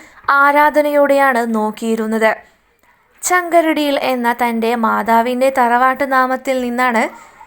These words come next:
ശങ്കരാടി എന്ന വെള്ളിത്തിര നാമം അദ്ദേഹം സ്വീകരിച്ചത്.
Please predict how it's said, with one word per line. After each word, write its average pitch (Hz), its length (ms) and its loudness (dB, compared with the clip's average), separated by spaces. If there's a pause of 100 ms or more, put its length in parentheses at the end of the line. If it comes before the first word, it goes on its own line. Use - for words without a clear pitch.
(140)
ശങ്കരാടി 311 680 2
എന്ന 277 280 2
വെള്ളിത്തിര 254 760 -2
നാമം 262 460 0
അദ്ദേഹം 233 500 -2
സ്വീകരിച്ചത്. 220 840 -4